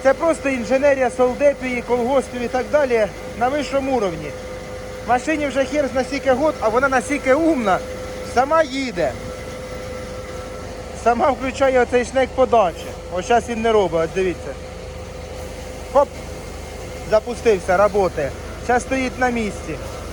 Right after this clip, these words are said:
Опять виключився, включився. Стоїть час на місці, поїде вперед. А ну, давай. Я в шокі.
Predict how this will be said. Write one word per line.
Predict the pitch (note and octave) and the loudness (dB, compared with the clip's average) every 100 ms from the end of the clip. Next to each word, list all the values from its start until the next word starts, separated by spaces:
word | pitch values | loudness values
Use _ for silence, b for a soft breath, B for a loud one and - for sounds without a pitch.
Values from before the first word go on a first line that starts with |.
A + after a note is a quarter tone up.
| - - - - - - - - | -10 -10 -10 -10 -10 -10 -10 -2
Опять | F#3 A3 G3+ | 2 4 4
виключився, | F3 A3+ G#3 F#3+ F#3 G3 | 4 0 0 -4 0 0
включився. | E3+ F3 E3 F3 D3+ D#3+ C#3+ - - - - - - | 0 -2 -4 -6 -6 -6 -6 -8 -10 -10 -10 -10 -2
Стоїть | A#3+ C4 B3+ | 2 2 4
час | C4+ B3+ | 4 4
на | C4 | 0
місці, | C4 C#4 - A#3 | 0 -2 -2 0
поїде | G#3+ G#3+ A3+ A3+ | 2 4 4 4
вперед. | G#3+ A3 F#3+ E3 - - - - - - - - - - - - - - - - - - - - - | 6 6 6 2 -2 -8 -8 -8 -8 -10 -8 -8 -8 -8 -8 -8 -8 -8 -8 -8 -8 -8 -8 -8 -2
А | E3+ | 0
ну, | G#3 F#3+ | 2 4
давай. | F#3+ G#3+ F3+ D3+ B2+ A#2 - - - - - - - - - - - - - - F#3+ | 4 4 4 2 -2 -8 -8 -8 -8 -8 -8 -8 -8 -8 -8 -8 -8 -8 -8 -6 2
Я | C4 | 2
в | A#3 | 2
шокі. | - A#3+ F3+ - | 2 2 2 -2